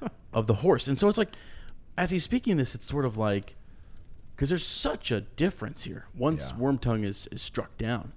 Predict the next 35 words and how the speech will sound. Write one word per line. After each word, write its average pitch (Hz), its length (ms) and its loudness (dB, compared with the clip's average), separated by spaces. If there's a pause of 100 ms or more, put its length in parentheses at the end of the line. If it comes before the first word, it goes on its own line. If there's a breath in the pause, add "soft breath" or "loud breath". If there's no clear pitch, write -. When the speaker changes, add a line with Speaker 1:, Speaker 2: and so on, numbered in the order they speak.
Speaker 2:
Yeah. 82 180 -8 (200)
Speaker 1:
you 104 120 2
know, 98 240 2
Speaker 2:
Oh, 104 140 6
Speaker 1:
it's, 95 100 2
Speaker 2:
yeah. 87 140 0
Speaker 1:
it's - 180 -6
so 151 400 4
different. 110 420 0
Speaker 2:
Yeah. 82 200 -4 (180)
Speaker 1:
So 143 280 4 (200)
my 165 160 4
question 165 320 -4
to 120 60 -4
you 143 100 2
is, 107 240 -2
is 120 320 -4
he 156 240 0
is 120 160 2
under 131 260 2
the 107 80 -4
spell. - 400 -6 (720 soft breath)
Speaker 2:
Yeah. 85 240 -6 (480)
Speaker 1:
Right? 113 240 0 (300 soft breath)
Speaker 2:
What 113 120 8
did, 123 220 4
what 120 120 4
did, 120 400 -2
Gandalf 139 340 4
goes 113 160 4
on 107 140 2
to 95 40 2
call 92 260 2
it 82 100 -6
leechcraft. - 720 -6